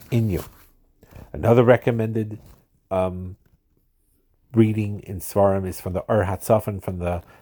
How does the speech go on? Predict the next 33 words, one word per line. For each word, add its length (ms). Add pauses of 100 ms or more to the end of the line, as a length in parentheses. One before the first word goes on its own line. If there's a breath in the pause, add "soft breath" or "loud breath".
(100)
Alta 320
Slobodka, 720
his 200
teachings 560 (320 soft breath)
about 280
Tzelem 320
Elokim 460
and 100
the 60
greatness 520
of 120
man. 320 (720 loud breath)
That 120
would 120
help 240
also 280
to 120
complement, 720 (500 loud breath)
um, 420
the 140
Shiurim 500
or 220
this 160
Shir 320
that 180
we 160
are 80
talking 380
about, 260
we're 160
talking 320
about 240
today. 360